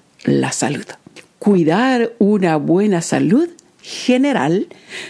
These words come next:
te dará más energía en tu día a día. Pero no enfoques en hacer una dieta rigurosa y ejercicios solo los primeros meses del año,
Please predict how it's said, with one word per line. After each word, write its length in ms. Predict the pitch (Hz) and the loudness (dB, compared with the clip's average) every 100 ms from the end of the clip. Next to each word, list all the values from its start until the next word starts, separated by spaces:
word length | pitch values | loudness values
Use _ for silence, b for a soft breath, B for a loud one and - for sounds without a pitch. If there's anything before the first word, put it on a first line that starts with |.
| B - | B -2
te 120 | 135 | 0
dará 280 | 131 143 160 | 2 2 2
más 440 | 151 160 196 - | 2 2 0 -2
energía 640 | 165 156 143 - 196 175 | 0 2 0 -2 0 2
en 140 | 156 143 | 2 0
tu 140 | 151 | 0
día 200 | 143 139 | 0 0
a 40 | 131 | 0
día. 320 | 98 123 - B B B B B B - | -2 -2 -6 B B B B B B 0
Pero 200 | 220 196 | 2 2
no 80 | |
enfoques 600 | 277 311 - 269 - 160 | 2 0 0 -2 0 0
en 120 | 147 147 | 2 0
hacer 280 | 147 175 | 2 0
una 180 | 160 151 | 2 0
dieta 280 | 147 160 151 | 0 0 0
rigurosa 680 | - 139 147 160 180 - 143 | 0 2 2 2 0 0 0
y 140 | 143 | 0
ejercicios 800 | 147 165 151 - 180 - 160 - B B | 0 -2 -2 -2 -2 0 0 -2 B B
solo 440 | B - 294 302 285 | B -2 0 2 2
los 180 | 180 - | 0 0
primeros 480 | 151 165 165 143 | 0 2 0 0
meses 440 | 143 156 175 151 135 | 2 2 0 -2 -2
del 140 | 135 | 0
año, 300 | 143 151 151 | 2 2 0